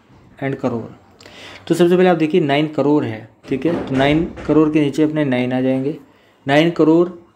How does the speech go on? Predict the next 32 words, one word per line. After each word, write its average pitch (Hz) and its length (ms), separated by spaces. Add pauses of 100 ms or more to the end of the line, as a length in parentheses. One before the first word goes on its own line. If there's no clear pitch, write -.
(140)
then 143 180
पर 151 300
reading 147 300
करेंगे 151 320
फ़ाइव 147 480
lakh, 110 320 (280)
Lakh 147 340
की 170 200
डिजिट 156 320
फ़ाइव 127 340
होगी, 147 240
तो 151 140
lakh 131 260
के 143 140
under 131 320
हम 135 180 (140)
फ़ाइव 117 200
ले 117 140
write 120 220
कर 120 140
देंगे। 123 340 (580)
इसके 151 200
बाद 160 160
है 175 80
फ़ोर्टी 139 360
वन, 143 180
फ़ोर्टी 135 320
वन 147 220
का 151 140
means 160 380 (840)
One, 131 320
टेंस, 147 360